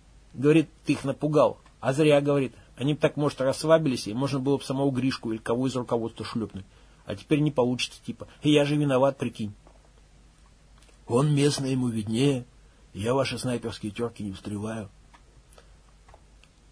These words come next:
Там на той стороне тоже снайпер есть, прикинь. Я видел, с Мосинкой. Стрелял в нас, не попал, конечно, но довольно точно.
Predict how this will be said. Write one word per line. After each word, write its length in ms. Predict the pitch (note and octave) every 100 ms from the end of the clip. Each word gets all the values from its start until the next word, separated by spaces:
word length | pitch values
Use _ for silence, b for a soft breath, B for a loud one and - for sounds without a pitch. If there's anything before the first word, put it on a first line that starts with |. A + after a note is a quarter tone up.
| _ -
Там 220 | D3 E3+
на 100 | D#3
той 160 | - D3+
стороне 380 | - C#3+ C#3+
тоже 220 | - C3+ -
снайпер 380 | D3 C#3 A#2+
есть, 220 | B2 G#2+ -
прикинь. 360 | G#2+ - G#2 - - _ - -
Я 220 | B2 A#2+
видел, 340 | B2 C3 G#2 - -
с 100 | -
Мосинкой. 480 | B2+ C3+ G#2+ G#2+ F#2+ - - - - b b -
Стрелял 460 | - C#3 C#3+ D#3+
в 40 | D3
нас, 160 | A#2
не 100 | A#2+
попал, 320 | A2 A2+ E3
конечно, 380 | F3 C#3+ A2 - G2
но 140 | A2+
довольно 320 | C#3 D#3+ E3+
точно. 400 | D#3 D3 - A2+